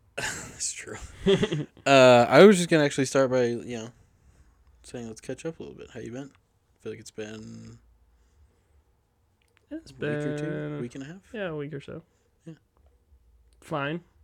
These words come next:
Speaker 2: I don't know. <laughs>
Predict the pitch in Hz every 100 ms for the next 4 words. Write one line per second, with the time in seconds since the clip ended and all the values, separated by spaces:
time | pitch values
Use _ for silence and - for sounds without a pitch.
0 | _ _ _ _ 180 175 120 131 156 _
1 | _ _ _ _ _ _ _ _ _ _
2 | _ _ _ _ _ _ _ _ _ _
3 | _ _ -